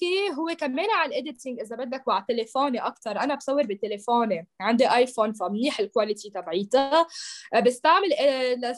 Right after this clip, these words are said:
لاحظت شغلة يعني، لما زهق العالم بالفيديوز، هو حط غنية بالباك جراوند. هيدي لاحظت إنه صار في ايفولوشن بالفيديوز تبعي. قد ما أحكي وإن شاء الله ما أكون زهق، الغنية شو ما تحط بالباك جراوند، العالم بتخلي إنه أوكي، هالغنية بتخلي الواحد يكفي الفيديو،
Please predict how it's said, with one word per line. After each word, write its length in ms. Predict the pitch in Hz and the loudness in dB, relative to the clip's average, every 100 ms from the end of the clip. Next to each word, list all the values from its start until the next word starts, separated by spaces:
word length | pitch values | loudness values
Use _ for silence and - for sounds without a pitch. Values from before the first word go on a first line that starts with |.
| 285 | -8
لاحظت 460 | - 370 - - 320 | -6 -6 -6 -12 -4
شغلة 260 | 330 302 | -2 -2
يعني، 480 | 262 220 208 202 202 | -2 -2 -4 -6 -4
لما 220 | 220 277 | 0 0
زهق 380 | 302 339 302 - | 0 -2 -2 -4
العالم 640 | 233 214 262 247 202 277 | -2 0 0 0 -4 -6
بالفيديوز، 680 | 240 208 208 240 233 240 247 | -8 -8 -4 4 6 6 6
هو 120 | 285 | 4
حط 240 | 294 330 247 | 4 2 0
غنية 400 | 262 247 285 269 | 2 4 4 2
بالباك 440 | 202 185 190 180 | 0 0 -2 -2
جراوند. 240 | - 101 _ - - - - | -10 -16 _ -16 -12 -12 0
هيدي 340 | 226 311 311 | 2 4 4
لاحظت 460 | 294 254 285 311 254 | 2 4 2 2 0
إنه 140 | 220 | -2
صار 180 | 214 247 | 0 -2
في 160 | 247 277 | -2 -2
ايفولوشن 520 | 220 226 262 320 254 | 0 0 0 -4 -6
بالفيديوز 540 | 220 220 220 226 208 | -6 -6 2 2 2
تبعي. 340 | - 214 180 165 | -2 -2 -2 0
قد 220 | - 349 | 0 2
ما 120 | 330 | 4
أحكي 400 | 277 294 - 233 | 4 2 -2 -4
وإن 80 | 226 | -4
شاء 120 | 226 | -2
الله 120 | 311 | -2
ما 60 | 294 | -2
أكون 220 | 294 285 | -4 -6
زهق، 440 | 226 233 202 220 - - - - | -4 -4 -2 -4 -4 -16 -20 -6
الغنية 500 | 247 311 302 370 440 | -2 0 2 4 2
شو 140 | 381 415 | 2 2
ما 100 | 403 - | 0 0
تحط 200 | 370 381 | -2 -2
بالباك 420 | 233 240 233 302 | 0 -2 0 0
جراوند، 320 | 240 240 294 254 | -2 -6 -6 -6
العالم 400 | 240 269 381 285 | -4 -2 -2 -2
بتخلي 420 | 254 - 339 349 | -6 -6 -4 -4
إنه 120 | 262 | -6
أوكي، 280 | - _ 285 | -10 _ -8
هالغنية 420 | 254 294 285 302 | -6 -6 -6 -6
بتخلي 320 | 254 - 294 302 | -6 -4 -2 0
الواحد 360 | 262 269 269 | 0 0 -2
يكفي 360 | 233 294 - 254 | -4 -6 -4 -4
الفيديو، 500 | 208 208 214 208 | -4 2 4 4